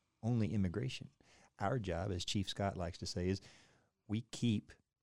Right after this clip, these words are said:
bad things and bad people from coming into the country. We make sure they use the front door, and that is all threats. It's not just one particular aspect that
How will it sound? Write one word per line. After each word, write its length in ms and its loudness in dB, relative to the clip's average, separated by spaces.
bad 240 -4
things 260 -2
and 140 0
bad 220 2
people 260 0
from 280 -4
coming 360 2
into 220 2
the 80 -2
country. 360 0
We 180 2
make 180 4
sure 160 0
they 80 4
use 240 2
the 100 0
front 320 0
door, 380 -4
and 100 4
that 120 6
is 220 4
all 540 6
threats. 340 -8
It's 200 -4
not 240 0
just 340 -2
one 160 0
particular 380 -4
aspect 420 -6
that 140 -8